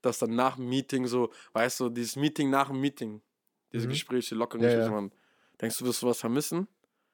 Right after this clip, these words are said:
Speaker 2: Ähm, auf absolut gar keinen Fall, Digga.
Speaker 1: Ja, dachte ich mir schon.
Speaker 2: Also, jetzt Beispiel wieder gestern oder auch heute. Ich hab dann einen harten Tag,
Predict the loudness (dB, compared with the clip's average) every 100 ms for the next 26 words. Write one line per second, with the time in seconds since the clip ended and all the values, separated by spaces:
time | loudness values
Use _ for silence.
0 | _ _ _ _ _ -2 0 0 -2 -4
1 | -8 -4 -2 -2 0 0 0 -2 -2 -4
2 | -2 -2 -2 -4 -4 -6 -8 _ _ _
3 | _ -12 -10 -8 -10 -10 -2 2 6 8
4 | 8 6 2 -2 _ _ 0 2 4 4
5 | 6 4 4 4 0 -2 -8 -10 _ _
6 | -4 0 0 4 4 4 0 -6 _ _
7 | _ _ _ -10 0 0 4 4 6 6
8 | 4 0 2 2